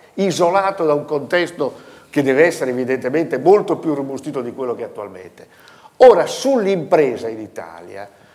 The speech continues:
gli ultimi governi hanno fatto parecchio, intanto hanno cominciato solo a abbassare le tasse, hanno dato alcuni incentivi, ma non è, non è ancora sufficiente per rendere competitivo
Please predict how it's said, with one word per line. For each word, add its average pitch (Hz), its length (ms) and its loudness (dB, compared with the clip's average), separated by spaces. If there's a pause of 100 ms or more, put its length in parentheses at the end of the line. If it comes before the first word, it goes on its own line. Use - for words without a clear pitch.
(140)
gli 156 100 -6
ultimi 214 420 2
governi 127 380 2
hanno 175 120 0
fatto 220 440 -2
parecchio, 147 640 2
intanto 147 300 -2
hanno 123 140 0
cominciato 113 340 -6
solo 117 220 -4
a - 120 -4
abbassare 120 600 -6
le 104 160 -10
tasse, 180 340 2
hanno 120 120 -4
dato 127 320 -6
alcuni 135 340 -6
incentivi, 127 680 -8 (440)
ma 156 200 0
non 202 200 0
è, 226 240 4
non 175 260 0
è 233 360 -4
ancora 190 840 -4
sufficiente 165 1200 -6
per 131 220 0
rendere 143 500 0
competitivo 160 920 -6